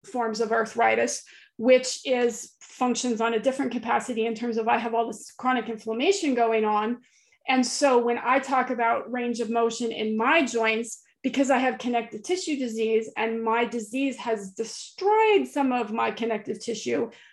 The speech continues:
for me, an increased range of motion is kind of dangerous. And I get in the water as a person who does yoga and has some degree of flexibility. I'm not the most flexible yogi out there for sure.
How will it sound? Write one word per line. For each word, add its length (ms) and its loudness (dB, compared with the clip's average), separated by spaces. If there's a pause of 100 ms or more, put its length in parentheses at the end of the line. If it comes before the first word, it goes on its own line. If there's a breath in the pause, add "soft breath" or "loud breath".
(160 loud breath)
for 100 2
me, 320 6
an 80 6
increased 460 2
range 220 -2
of 100 -2
motion 380 -2
is 120 -10
kind 220 -4
of 60 -2
dangerous. 640 -4 (380 soft breath)
And 120 4
I 120 6
get 160 4
in 120 0
the 80 0
water 480 4
as 160 -4
a 40 -2
person 400 -4
who 80 0
does 280 0
yoga 520 2 (300 loud breath)
and 140 2
has 320 -2
some 200 2
degree 340 0
of 100 0
flexibility. 600 -2
I'm 120 -2
not 240 -2
the 60 -8
most 220 -6
flexible 440 -4
yogi 320 -4
out 240 -2
there 100 0
for 160 -8
sure. 400 0